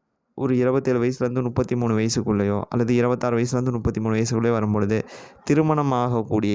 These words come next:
ஏஜில் இந்த புதன் புத்தி வரும்பொழுது, திருமணத்துக்கான அமைப்புகள்ல கண்டிப்பா ஹெல்ப் பண்ணும். ஆனா ஆதிபத்திய ரீதியா புதன் ஆறாம் வீட்டுக்கும் அதிபதியா இருக்கறனால, திருமணம் எடுக்கக்கூடிய முயற்சியில கொஞ்சம் பொறுமையா, நிதானமா பார்த்து பண்ணணும். அவசரப்பட்டுட்டா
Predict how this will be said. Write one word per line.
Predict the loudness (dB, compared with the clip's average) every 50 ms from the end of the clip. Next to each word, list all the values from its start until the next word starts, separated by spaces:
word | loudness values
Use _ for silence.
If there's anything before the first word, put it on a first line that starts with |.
| 2 2
ஏஜில் | 2 2 2 2 0 0 0
இந்த | -2 -2 -4 -2
புதன் | -2 -2 -2 -2 -2 -2
புத்தி | -2 -2 -2 -2
வரும்பொழுது, | 0 0 0 0 0 0 0 0 0 -2 -4 -6 _ -18 -20 -20 -12 -4
திருமணத்துக்கான | -2 0 2 2 2 2 0 -2 -2 -4 -2 -2 -2 -2 -2
அமைப்புகள்ல | 0 0 -2 -2 -2 -2 -2 0 0 0 -2 -2 -2
கண்டிப்பா | -2 0 0 0 0 0 0 -2 -2 -2 0
ஹெல்ப் | 0 -2 -2 -2 -2
பண்ணும். | -2 -2 -2 -2 -2 -4 -4 -8 _ -20 -20 -20 -20 -18 _
ஆனா | -6 -4 -2 -2 -2 -2 -4 -6 -10 _ -6
ஆதிபத்திய | -4 -2 0 0 0 0 -2 0 0 2
ரீதியா | 2 2 2 2 2 2 2
புதன் | 2 0 2 2 0 -2 -4 -6 -12 _ _ -20 -20 -20 _ _ _ -6
ஆறாம் | -2 -2 0 0 0 0 0 0 0
வீட்டுக்கும் | -2 -2 -4 -4 -2 -2 0
அதிபதியா | 0 0 0 0 0 0 0 0
இருக்கறனால, | 0 0 -2 -2 -2 -2 -2 -2 -2 -2 -4 -4 -4 -4 -6 -6 -8 -12 -18 _ -20 -20 -20 -20 _ _
திருமணம் | -2 0 2 2 2 0 0 -2 -4 -6 -10 _ _ _ _
எடுக்கக்கூடிய | -4 -2 -2 0 0 -2 -2 0 0 0 2 0
முயற்சியில | 0 0 0 0 0 0 -2 -2 -2 0 0 -2 -2 -2
கொஞ்சம் | -2 -2 -2 0 0
பொறுமையா, | 0 0 0 0 0 -2 -2
நிதானமா | 0 -2 -2 -2 -2 -2 -4 -4 -4 -4 -4 -6 -6 -4
பார்த்து | -4 -4 -2 -2 -4 -4
பண்ணணும். | -4 -2 -2 -2 -2 -2 -2 -2 -2
அவசரப்பட்டுட்டா | -2 -2 -2 -2 -2 -2 -2 -2 -4 -6 -6 -6 -8 -6 -6